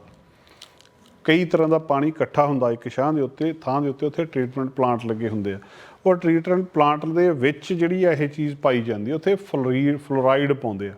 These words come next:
ਜਿੱਦਾਂ ਇੰਡੀਆ ਦੇ ਵਿੱਚ ਜਿਹੜੀਆਂ ਪਾਣੀ ਆਉਂਦਾ ਸੀ ਟੂਟੀਆਂ ਦੇ ਵਿੱਚ, ਉਹਦੇ ਵਿੱਚ ਕਲੋਰੀਨ ਪਾਉਂਦੇ ਸੀ ਉਹਨੂੰ ਡਿਸਇਨਫੈਕਟ ਕਰਨ ਦੇ ਲਈ, ਕਲੋਰਾਈਡ। ਇੱਥੇ ਫਲੋਰਾਈਡ ਪਾਉਂਦੇ ਆ। ਫਲੋਰਾਈਡ ਦਾ ਫਾਇਦਾ ਇਹ ਦੱਸਦੇ ਆ ਵੀ ਦੰਦ ਨਹੀਂ ਖਰਾਬ ਹੁੰਦੇ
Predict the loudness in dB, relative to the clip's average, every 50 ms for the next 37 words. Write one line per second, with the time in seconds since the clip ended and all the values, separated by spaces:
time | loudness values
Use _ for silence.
0 | -18 _ _ _ _ _ _ _ _ _ -6 -4 0 0 2 2 2 2 2 2
1 | 2 2 0 -2 -4 -6 -6 -6 -4 -2 -2 -2 -2 -2 -2 -2 -2 0 -2 -2
2 | -2 -4 -4 -4 -4 -6 -6 -6 -8 -6 -6 -6 -4 -4 -4 -4 -4 -2 -2 -2
3 | -4 -4 -4 -2 2 4 4 4 4 2 2 0 0 -2 -2 -4 -4 -6 -8 -8
4 | -8 -6 -4 -2 -2 -2 -2 -4 -6 -4 -4 -4 -4 -4 -6 -8 -6 -4 -4 -4
5 | -4 -4 -6 -6 -8 -12 -16 -20 _ _ _ _ 0 2 4 4 4 2 2 0
6 | -2 -6 -10 -16 -20 -20 _ 0 0 0 2 2 0 0 2 2 2 4 4 4
7 | 4 2 2 0 0 -2 -4 -4 -6 -6 -10 -12 -16 -18 _ _ _ -20 _ _
8 | _ -8 -4 -2 0 2 4 4 4 4 2 4 4 2 2 2 0 0 2 4
9 | 2 2 4 2 2 2 2 0 0 0 0 0 2 2 0 -2 -2 -2 0 0
10 | 0 2 0 0 0 -2 -2 -4 -4 -4 -6 -8 -14 -16 -18 -20